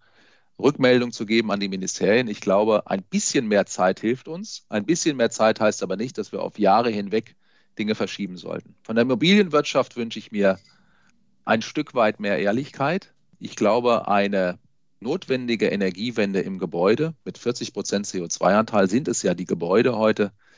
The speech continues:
die einen riesen Anteil heißen. Heißt, es wird auch am Vermieter nicht vorbeigehen, es wird auch fairerweise an den Mietenden nicht vorbeigehen und es wird auch an der Politik nicht vorbeigehen, dass wir uns die Kosten, die das, die diese Transformation mit sich bringt, dass wir diese Kosten fair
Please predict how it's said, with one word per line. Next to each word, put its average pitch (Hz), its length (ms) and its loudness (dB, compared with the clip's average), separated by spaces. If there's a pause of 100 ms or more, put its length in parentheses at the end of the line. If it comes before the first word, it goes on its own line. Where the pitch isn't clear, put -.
(180)
die 98 80 -2
einen 87 100 -4
riesen 147 400 -2
Anteil 92 360 2
heißen. 85 300 -6 (120)
Heißt, 113 460 2 (440)
es - 180 -10
wird 120 160 2
auch - 140 0
am 101 120 -2
Vermieter 120 520 -4
nicht 117 200 -8
vorbeigehen, 104 720 -2
es - 140 -12
wird 104 100 -8
auch 98 120 -8
fairerweise 110 540 2
an 98 60 -2
den 95 160 -8
Mietenden 120 340 -8
nicht 90 160 -10
vorbeigehen 92 480 0
und 135 100 -8
es 117 60 -10
wird 139 120 -2
auch 131 100 0
an 131 80 2
der 131 80 4
Politik 135 460 0
nicht 113 120 -8
vorbeigehen, 95 440 0
dass 117 160 0
wir 110 40 -6
uns 107 120 -8
die 107 100 -6
Kosten, - 640 -2 (920)
die 120 120 0
das, - 440 2
die 107 140 -8
diese 160 200 -2
Transformation 120 720 -4
mit 117 160 -6
sich - 220 -12
bringt, - 380 -10
dass - 120 -12
wir - 80 -10
diese 123 220 -4
Kosten - 400 -2
fair 139 560 4